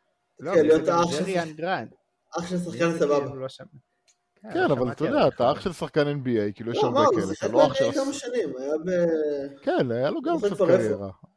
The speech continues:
Speaker 2: דטרויט
Speaker 1: לא,
Speaker 2: אולי.
Speaker 1: לא שמעתי,
Speaker 3: נראה לי.
Speaker 1: לא זו-, לא זוכר אותו יותר
Speaker 2: כן.
Speaker 1: מדי, אבל סט קרי, אתה כולם, כאילו, אתם מכירים אותו. הוא מוכר.
Speaker 3: בסדר, אבל אני לא אומר שה-, יכול להיות שהקריטריון
Speaker 1: גם
Speaker 3: שלך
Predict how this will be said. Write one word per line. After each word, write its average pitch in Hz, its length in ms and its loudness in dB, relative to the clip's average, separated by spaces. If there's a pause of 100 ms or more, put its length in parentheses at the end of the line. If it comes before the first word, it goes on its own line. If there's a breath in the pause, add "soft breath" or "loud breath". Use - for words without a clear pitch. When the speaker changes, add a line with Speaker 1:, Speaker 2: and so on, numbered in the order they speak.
(500)
Speaker 2:
דטרויט 185 320 -2
Speaker 1:
לא, 233 60 10
Speaker 2:
אולי. 180 140 6
Speaker 1:
לא 131 80 0
שמעתי, 123 300 -8
Speaker 3:
נראה 143 120 -6
לי. - 60 -8
Speaker 1:
לא 143 60 -8
זו-, 175 200 -10
לא 165 120 -4
זוכר 190 200 -4
אותו 170 200 0
יותר 165 160 0
Speaker 2:
כן. - 60 -6
Speaker 1:
מדי, 131 140 -4
אבל 117 140 -6
סט 131 240 -8
קרי, 160 220 -2
אתה - 180 -2
כולם, 151 380 -6
כאילו, 113 440 -12
אתם - 80 -20 (140)
מכירים 120 320 -8
אותו. 170 200 -14
הוא 120 100 -20 (220)
מוכר. 113 280 -4
Speaker 3:
בסדר, 202 240 4
אבל 117 140 2
אני 113 120 -2
לא 131 80 0
אומר 214 260 2
שה-, 113 460 0
יכול 117 180 -6
להיות 120 80 -4
שהקריטריון 143 500 -8
Speaker 1:
גם 123 120 0
Speaker 3:
שלך 120 80 0